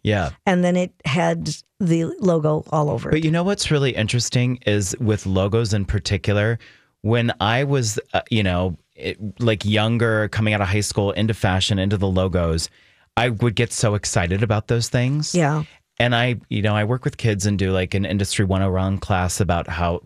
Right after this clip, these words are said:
Speaker 1: to come into style and into fashion. And I noticed I was wearing, like, a Gucci belt.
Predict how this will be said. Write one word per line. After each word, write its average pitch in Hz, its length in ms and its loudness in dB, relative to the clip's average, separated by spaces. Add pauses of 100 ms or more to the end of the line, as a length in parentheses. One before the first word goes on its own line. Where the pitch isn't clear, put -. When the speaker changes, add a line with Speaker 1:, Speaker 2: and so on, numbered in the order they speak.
(180)
Speaker 1:
to 95 80 -2
come 95 160 0
into 85 140 0
style 127 440 0
and 85 120 0
into 85 160 -2
fashion. 127 440 0 (460)
And 120 120 2
I 120 120 2
noticed 117 480 0
I 113 80 4
was 104 180 0
wearing, 107 220 2
like, 98 140 0
a 101 80 0
Gucci 92 380 -2
belt. 80 320 -2